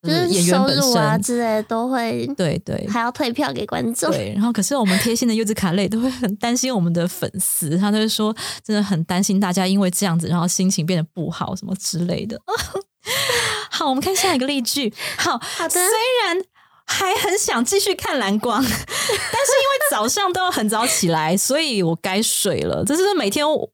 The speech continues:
Speaker 2: 每天晚上的困境。<laughs> 对，因为每天早上都要很早起来弄小孩。
Speaker 1: 对啊，
Speaker 2: 好。
Speaker 1: 先生都十一点多就睡了吧？
Speaker 2: 没有，十一点前一定要睡。
Speaker 1: 哦，十一点前。
Speaker 2: 不然我，我没有办法六点半起来，因为我最晚六点半一定要起床，
Speaker 1: 嗯，嗯，
Speaker 2: 不然就会迟到。
Speaker 1: 我也差不多。
Speaker 2: 对，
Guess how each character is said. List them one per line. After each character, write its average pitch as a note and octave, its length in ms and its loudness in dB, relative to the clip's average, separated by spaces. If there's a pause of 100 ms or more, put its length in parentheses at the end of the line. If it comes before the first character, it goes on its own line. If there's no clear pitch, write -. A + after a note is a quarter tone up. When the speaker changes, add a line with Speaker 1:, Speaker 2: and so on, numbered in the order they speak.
Speaker 2:
每 G3+ 140 0
天 A#3+ 220 2
晚 F3+ 120 2
上 G#3+ 120 4
的 F#3 80 2
困 F3 280 0
境。 D#3+ 240 -2
<laughs> - 1080 -4
对， G#4 120 0
因 A4 60 2
为 C5+ 40 2 (140)
每 D#4 80 2
天 A4 80 2
早 C#4+ 120 -2
上 C#4 60 0
都 F4 60 0
要 F4+ 60 2
很 C4 160 0
早 B3 120 0
起 - 120 0
来 E3+ 80 2
弄 G#3+ 200 4
小 - 220 0
孩。 D#3 180 0
Speaker 1:
对 - 80 2
啊， F4 120 4
Speaker 2:
好。 F#4 40 2
Speaker 1:
先 F4+ 240 2
生 A4+ 160 0
都 A4 120 2
十 D#4 200 0
一 D4+ 80 2
点 A#3 220 0
多 A3 120 0
就 B3+ 120 -2
睡 - 320 -4
了 - 100 -4
吧？ - 340 -8
Speaker 2:
没 D#4 80 -2
有， E4 60 2
十 E4 140 2
一 F#4 40 2
点 C4 140 0
前 F#3 260 2
一 F#3 80 4
定 G3 100 2
要 G3 100 2
睡。 F3+ 220 2
Speaker 1:
哦， - 40 2
十 - 140 2
一 F#4 80 4
点 D#4 180 2
前。 - 160 -4
Speaker 2:
不 G4+ 60 2
然 E4+ 160 2
我， G3+ 180 2
我 G3 120 2
没 B3 100 4
有 C#4 80 2
办 B3 240 0
法 E3+ 200 2
六 G3 200 2
点 D3+ 160 0
半 D#3 180 -2
起 - 200 -2
来， - 80 -2
因 B3+ 60 0
为 F#4 60 2
我 B3 140 2
最 A#3 160 0
晚 D3 160 2
六 F#3+ 100 2
点 D3 140 0
半 D#3+ 160 0
一 - 20 0
定 D#3+ 80 2
要 F3 80 2
起 - 240 -2
床， - 220 -4
Speaker 1:
嗯， D4 340 2
嗯， - 20 2
Speaker 2:
不 B3+ 60 4
然 F3+ 160 6
就 G3 140 4
会 G3+ 160 4
迟 - 160 0
到。 A3 40 2
Speaker 1:
我 G#3+ 120 2
也 A3 40 0
差 - 20 -
不 - 80 -10
多。 C#3+ 340 -4
Speaker 2:
对， - 220 -4